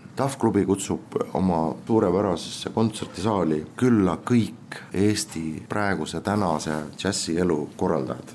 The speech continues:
ja me teeme ühise kontserti. See tuleb üks väga, väga suur džässipidu. Seal on Guido Kangur, Sõru džäss, Viljandi kitarrifestival, Aino Kaan, Billy Joe, täiskoosseisus Reigo Ahven, Lauri Kadalipp, siis on muidugi tahv Club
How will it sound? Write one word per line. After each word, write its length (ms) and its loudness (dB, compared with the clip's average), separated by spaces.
ja 60 -4
me 100 0
teeme 200 2
ühise 320 2
kontserti. 540 -6
See 140 -4
tuleb 260 0
üks 180 -8
väga, 360 0
väga 340 -2
suur 380 0
džässipidu. 540 -2
Seal 200 4
on 280 4
Guido 320 4
Kangur, 400 2
Sõru 320 0
džäss, 380 -2
Viljandi 520 4
kitarrifestival, 1000 0
Aino 280 -2
Kaan, 320 0
Billy 300 6
Joe, 320 2
täiskoosseisus 960 2
Reigo 300 4
Ahven, 500 0
Lauri 280 4
Kadalipp, 600 2
siis 240 2
on 120 4
muidugi 320 2
tahv 400 0
Club 480 2